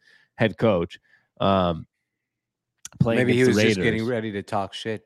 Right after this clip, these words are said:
Speaker 2: Maybe he
Speaker 1: Yeah.
Speaker 2: knew deep down that. There's
Speaker 1: He
Speaker 2: no
Speaker 1: didn't.
Speaker 2: way. By the way, no,
Speaker 1: He
Speaker 2: there
Speaker 1: didn't.
Speaker 2: ha-, but
Speaker 1: No, he
Speaker 2: one
Speaker 1: didn't. He
Speaker 2: second, one
Speaker 1: asked,
Speaker 2: se-
Speaker 1: he, he, at the press conference,
Speaker 2: Mm-hmm.
Speaker 1: said he asked Jim Irsay yesterday, "Why am I a candidate for this?"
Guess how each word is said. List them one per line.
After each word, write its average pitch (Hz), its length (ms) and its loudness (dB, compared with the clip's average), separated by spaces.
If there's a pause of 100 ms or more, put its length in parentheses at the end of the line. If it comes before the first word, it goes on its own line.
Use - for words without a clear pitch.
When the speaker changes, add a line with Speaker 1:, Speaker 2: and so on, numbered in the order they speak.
Speaker 2:
Maybe 95 220 -10
he 95 100 -10
Speaker 1:
Yeah. 98 80 -6
Speaker 2:
knew 95 140 -8
deep 92 280 -12
down 95 360 -6
that. - 180 -8 (280)
There's 208 140 6
Speaker 1:
He - 80 8
Speaker 2:
no 269 140 12
Speaker 1:
didn't. 190 100 2
Speaker 2:
way. 208 140 -2 (280)
By 196 160 6
the 151 120 2
way, 131 260 0 (100)
no, 147 280 0
Speaker 1:
He 120 100 4
Speaker 2:
there 113 200 4
Speaker 1:
didn't. 101 60 2
Speaker 2:
ha-, 123 80 -2 (460)
but 131 140 -6
Speaker 1:
No, 107 120 4
he 110 40 6
Speaker 2:
one 147 140 8
Speaker 1:
didn't. 127 260 4
He 131 80 4
Speaker 2:
second, - 140 0
one 135 140 6
Speaker 1:
asked, 160 120 -2
Speaker 2:
se- 165 100 -4
Speaker 1:
he, 151 180 -2 (220)
he, 147 360 0
at 139 280 0
the 175 80 -2
press 175 280 0
conference, 151 720 -4 (220)
Speaker 2:
Mm-hmm. 104 60 -14
Speaker 1:
said 139 220 2
he 131 160 -2
asked 139 320 -2
Jim 143 160 -2
Irsay 127 460 -2
yesterday, 113 460 0
"Why 98 260 2
am 101 100 -2
I 95 140 -2
a 92 60 -6
candidate 92 480 -8
for 98 140 -10
this?" - 240 -12